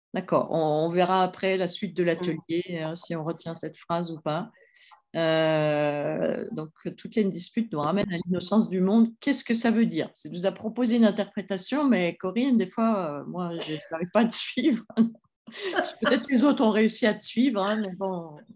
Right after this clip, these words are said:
Speaker 1: on pourra reprendre tout à l'heure. Alors, euh, qui a retenu autre chose, euh, du discours de ce philosophe, Aline ?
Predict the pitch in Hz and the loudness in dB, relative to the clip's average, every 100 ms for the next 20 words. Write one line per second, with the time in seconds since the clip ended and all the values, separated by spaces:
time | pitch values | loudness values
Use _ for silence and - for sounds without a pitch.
0 | - 160 - 180 180 175 175 - 190 180 | -16 -16 -6 0 0 0 -4 -2 0 -2
1 | - 165 156 175 233 - - - - - | -6 -6 -4 -6 -8 -14 -18 -16 -16 -20
2 | - 196 190 165 - - 170 - 277 269 | -6 2 6 4 2 -8 -8 -2 4 6
3 | 254 220 214 226 240 240 233 269 269 - | 6 4 4 4 6 4 4 -2 -2 -6
4 | 254 - 294 294 226 196 190 185 190 180 | -6 -4 -4 -2 -2 0 0 -2 -8 -6
5 | 175 - 220 220 190 175 175 165 160 - | -8 -4 2 2 2 0 0 -4 -4 -2
6 | 185 208 262 220 202 254 262 165 156 | 0 0 2 0 2 4 4 2 -2